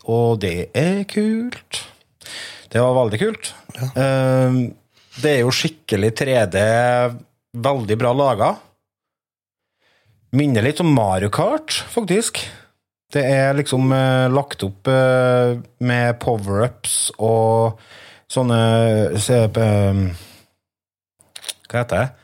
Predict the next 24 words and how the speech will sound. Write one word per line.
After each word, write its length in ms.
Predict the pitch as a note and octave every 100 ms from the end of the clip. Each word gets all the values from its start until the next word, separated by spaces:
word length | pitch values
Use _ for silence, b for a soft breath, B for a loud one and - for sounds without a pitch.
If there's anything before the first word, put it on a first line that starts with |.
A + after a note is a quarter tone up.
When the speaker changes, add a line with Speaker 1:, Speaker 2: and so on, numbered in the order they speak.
| b b _ -
Speaker 1:
Sånne 180 | B2+ A2+
ting 180 | B2 A2+
som 180 | B2 A2+
du 100 | G#2+
kan 280 | A#2+ A2 G#2
kaste 600 | G#2 G2 - - - - C#3+
bak 360 | A#2 F#2+ -
deg 200 | C#3 D3+ - _ _ _ _ _ _ _ _
for 200 | - C3+
å 180 | B2+ A2+ A#2 A#2 A2
ta 220 | A2 C#3 A2
ut, 80 | A2
Speaker 2:
Bananskall, 140 | D3
skal 180 | - B2
Speaker 1:
ja, 100 | C#3 D3+
Speaker 2:
du 60 | D#3
si. 40 |
Speaker 1:
sånn 120 | D#3
type 260 | D3+ A#2+ B2+
bananskall, 460 | C3 G2 F#2 B2+ C3+
bare 120 | B2+
at 100 | A2+
det 120 |
Speaker 2:
Ja. 60 | B2+